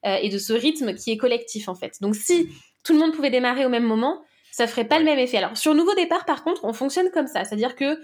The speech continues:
Speaker 1: euh, chaque personne peut rejoindre quand elle le souhaite. En tout cas, à date, ça marche comme ça, parce que ça a peut-être changé. Mais parce que, euh, Nouveau Départ, c'est plus un programme d'introspection où chacun a un rythme très différent.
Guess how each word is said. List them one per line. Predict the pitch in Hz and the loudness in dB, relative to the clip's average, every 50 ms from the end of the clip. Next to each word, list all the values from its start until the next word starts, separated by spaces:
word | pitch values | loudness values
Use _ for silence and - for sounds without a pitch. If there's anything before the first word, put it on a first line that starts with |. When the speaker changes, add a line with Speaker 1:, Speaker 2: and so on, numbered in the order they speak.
| - _ _ _ _ 233 | -16 _ _ _ _ 0
Speaker 1:
euh, | 208 202 196 | 0 0 2
chaque | 208 262 262 - | 0 -2 0 0
personne | 262 247 247 294 302 285 | -2 0 0 0 0 0
peut | 262 | 0
rejoindre | 220 220 220 247 262 269 269 | 0 0 0 0 -2 -2 -2
quand | 262 247 - | -4 -2 0
elle | 226 214 | 0 0
le | 208 202 | 0 -2
souhaite. | 202 - 202 - - - - | -2 -2 -4 -4 -2 -2 -2
En | 247 | -2
tout | 247 254 | -2 2
cas, | 339 339 320 | 2 4 4
à | 285 | 4
date, | 220 208 226 240 240 - | 4 2 2 0 0 -4
ça | - - 226 | -4 -2 0
marche | 214 214 240 - | 0 0 -2 -2
comme | - 226 214 208 | -4 -4 -4 -2
ça, | 208 202 202 | -2 -4 -4
parce | 208 214 208 | -4 -6 -6
que | |
ça | - 185 | -6 -8
a | |
peut-être | 180 - 233 240 - | -4 -4 -4 -4 -2
changé. | - 233 202 196 202 - - - _ - - - - - - | -4 -4 -2 -2 -4 -6 -6 -8 _ -14 -12 -12 -12 -4 0
Mais | 254 311 | 0 2
parce | 330 320 294 285 - - | 2 2 0 -2 -4 -4
que, | - 294 285 320 403 - - _ _ _ _ - | -2 0 0 0 -2 -4 -10 _ _ _ _ -2
euh, | 226 220 233 | 0 2 4
Nouveau | 262 302 277 294 | 4 4 4 2
Départ, | 254 269 262 302 330 330 | 0 2 2 2 0 2
c'est | - 277 214 | -2 -4 -2
plus | - 330 339 | 0 0 0
un | 311 | 0
programme | 285 - 294 247 269 302 294 277 | 0 -2 -2 0 0 0 0 0
d'introspection | 269 262 254 - 269 262 254 - 240 233 233 - - 294 311 320 | -2 -2 -2 -2 -2 -2 0 -2 -4 -4 -4 -4 -2 0 2 2
où | 302 254 233 214 - - | 2 0 -2 -6 -8 -6
chacun | - 269 254 254 294 285 | -4 -4 -2 0 0 2
a | 269 | 2
un | 240 233 | 2 0
rythme | 247 262 254 - 240 226 | 0 -2 -2 -2 -2 -2
très | 220 - 240 233 | -2 -2 -4 -2
différent. | 214 220 214 - 196 202 220 254 311 | -2 -2 -2 -4 -2 -2 -2 -4 -6